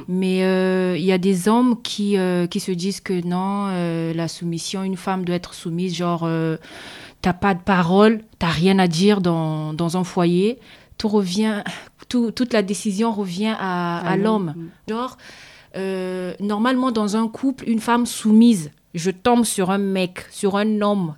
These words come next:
Speaker 1: qui
Speaker 2: Mm.
Speaker 1: m'aime.
Speaker 2: Mm.
Speaker 1: Je vois que là, il y a de la transparence entre nous.
Speaker 2: Mm.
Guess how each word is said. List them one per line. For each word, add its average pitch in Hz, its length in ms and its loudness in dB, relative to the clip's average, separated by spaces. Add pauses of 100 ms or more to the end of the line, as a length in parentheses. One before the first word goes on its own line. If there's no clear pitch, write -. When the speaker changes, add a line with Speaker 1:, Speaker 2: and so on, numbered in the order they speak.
Speaker 1:
qui 220 160 -2
Speaker 2:
Mm. 196 180 -4
Speaker 1:
m'aime. 175 340 0 (260)
Speaker 2:
Mm. 170 40 -10 (180)
Speaker 1:
Je 185 100 -2
vois 226 200 2
que 233 120 -2
là, 202 220 4
il 196 60 4
y - 20 4
a 190 60 2
de 185 60 -4
la 190 120 0
transparence 214 840 0
entre 214 300 -2
nous. 208 260 2 (180)
Speaker 2:
Mm. 190 40 -10